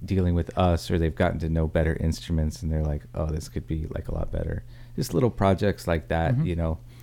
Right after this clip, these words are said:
Speaker 1: um, or, you know, some people that, that just have a uke already given to them that can't afford to get something nicer and just wanna make some improvements to it. These are things, but I didn't,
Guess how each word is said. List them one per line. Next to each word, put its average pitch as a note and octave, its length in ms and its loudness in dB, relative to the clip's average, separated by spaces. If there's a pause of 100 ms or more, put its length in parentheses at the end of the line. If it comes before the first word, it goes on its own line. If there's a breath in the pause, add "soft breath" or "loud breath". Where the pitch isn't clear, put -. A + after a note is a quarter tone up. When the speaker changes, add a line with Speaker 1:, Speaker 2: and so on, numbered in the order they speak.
(280 loud breath)
Speaker 1:
um, E2 440 2 (100)
or, A2 400 0 (140)
you G#3 280 -8
know, A2+ 140 -2
some - 180 -6
people G#2 280 -4
that, - 280 -2
that F#2 160 -2
just - 280 -4 (840)
have G2 300 0
a G2+ 40 6
uke F#2 300 0
already E2+ 420 2
given E2 400 -2
to E2 120 -4
them E2 300 2
that D#2 200 0 (800 soft breath)
can't F2+ 220 0
afford E2+ 480 0
to - 260 -4 (180)
get - 220 -4
something E2 360 0
nicer E2 400 2
and E2 120 2
just D#2 180 -4
wanna D#2+ 200 2
make D#2 180 2
some - 160 -4
improvements D#2 640 0
to E2 240 0
it. D#2+ 240 2 (520 soft breath)
These F#2+ 220 2
are F2+ 80 4
things, E2+ 520 2 (420 loud breath)
but B2 120 4
I C3 120 6
didn't, D#3 280 4